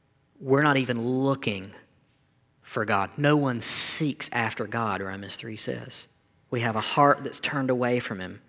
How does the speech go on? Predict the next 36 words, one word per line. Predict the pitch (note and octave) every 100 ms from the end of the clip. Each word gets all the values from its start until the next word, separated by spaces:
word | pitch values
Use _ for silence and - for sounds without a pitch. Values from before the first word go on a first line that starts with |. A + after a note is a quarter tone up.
| _ -
The | A#2
heart | D3 C3
is | A#2 - - - _ C3
deceitful | B2+ - D3 D#3+ - G2+ -
above | A#2+ B2 A#2+
all | A#2+
things, | A#2 B2+ A2 - B2+
desperately | C#3+ C#3+ - - B2
sick. | - A#2 - - - -
Who | F3
can | D#3+ D3+
understand | C3 A#2+ - A#2+ G#2+
it? |
Some | - C#3
translations | C3 C#3 B2+ B2 B2 - C3
say, | B2+
"Who | A#2 C#3+
can | A#2+
trust | - - C3+ A#2+ -
it?" | F#2+ - - - - - - - -
Um, | A2+ G#2+ G#2 G2+ - - - -
so | C#3+
that's | C3 -
the | -
problem | - - F3+ E3+ C3 B2
that | -
the |
people | - C#3+ C#3
are | B2
dealing | D3 E3+ A#2
with. | A2 B2 -
They | A#2+
need | B2+ C#3+
to | C#3
be, | C3+ B2+ A#2+ - - - -
uh, | A2+ A2+ G#2+